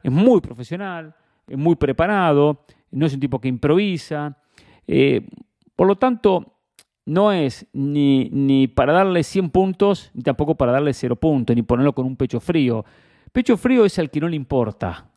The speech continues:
pecho frío es al que no le interesa, pecho frío es al que le da lo mismo ganar que, o perder. Y al Tata Martino no le da lo mismo ganar o perder. De eso yo le aseguro, Adrián, yo, yo le aseguro. Lo veremos en el Mundial,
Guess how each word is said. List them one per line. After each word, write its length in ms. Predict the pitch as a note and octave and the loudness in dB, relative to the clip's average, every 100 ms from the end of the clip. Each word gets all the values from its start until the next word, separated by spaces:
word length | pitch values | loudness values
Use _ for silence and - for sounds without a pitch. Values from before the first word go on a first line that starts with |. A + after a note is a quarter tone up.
| - | -6
pecho 220 | - G3 | 0 0
frío 100 | F#3+ | 2
es 100 | G3 | 0
al 120 | D3+ | -2
que 100 | C3 | -2
no 80 | C3 | -2
le 80 | D3+ | 0
interesa, 720 | B2+ B2 A#2+ G#2+ - F2+ - _ _ _ _ _ _ - | -2 -2 -2 -2 -4 -8 -10 _ _ _ _ _ _ -4
pecho 220 | - F3 | 2 2
frío 100 | G#3 | 2
es 80 | F3 | 0
al 120 | D3 | -2
que 100 | C3 | 2
le 80 | D3+ | 2
da 40 | |
lo 60 | D3 | 2
mismo 220 | D3+ C#3+ | 0 0
ganar 280 | A#2+ C3+ C3+ | 0 -4 -4
que, 140 | A#2+ - _ _ - | -8 -12 _ _ -2
o 160 | B2 | 0
perder. 400 | B2+ A2+ G#2 F2 - | 0 -2 -4 -8 -2
Y 120 | C#3 | 0
al 120 | C#3 | 0
Tata 200 | B2+ F3 | -2 -2
Martino 460 | C#3 B2+ E3 D#3 B2+ | -2 0 0 0 0
no 140 | B2 C#3 | 0 0
le 100 | C3 | 0
da 160 | B2+ | 0
lo 100 | A2+ | -4
mismo 360 | G#2+ G2 G2 - | -8 -12 -16 -12
ganar 260 | A#2+ A#2+ A2+ | -4 0 0
o 80 | |
perder. 280 | G#2 G#2+ G2 | 0 -4 0
De 80 | B2+ | 0
eso 180 | D#3+ B2+ | 0 -2
yo 160 | D3 | 0
le 100 | F3 | 0
aseguro, 460 | D3 - B2+ C3+ A2+ | 0 -4 -6 -6 -6
Adrián, 340 | G#2 B2+ B2 - _ _ - | -6 -4 -4 -6 _ _ -10
yo, 420 | A#2+ C#3 D3+ - | -2 2 0 -2
yo 240 | - B2+ C#3+ | -10 -4 -2
le 120 | B2+ | -2
aseguro. 640 | A2 B2 A2 G2+ F2+ F2+ - _ _ - | -4 -4 -4 -4 -4 -8 -12 _ _ 0
Lo 120 | C#3+ | 2
veremos 380 | D#3+ G3 F#3 D#3 | 2 2 -2 -4
en 60 | |
el 60 | C#3+ | -4
Mundial, 520 | C#3 C3+ A#2+ G#2 | -4 -2 -2 -4